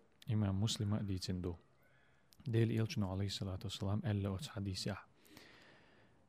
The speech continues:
Йисин ашёлчу зуччун рицқлохш цунг хож цундол дешлил швергай,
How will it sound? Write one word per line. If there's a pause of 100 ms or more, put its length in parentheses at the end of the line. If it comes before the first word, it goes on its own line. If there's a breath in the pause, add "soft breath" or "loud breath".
(140)
Йисин
ашёлчу (180)
зуччун (180)
рицқлохш
цунг
хож
цундол
дешлил
швергай,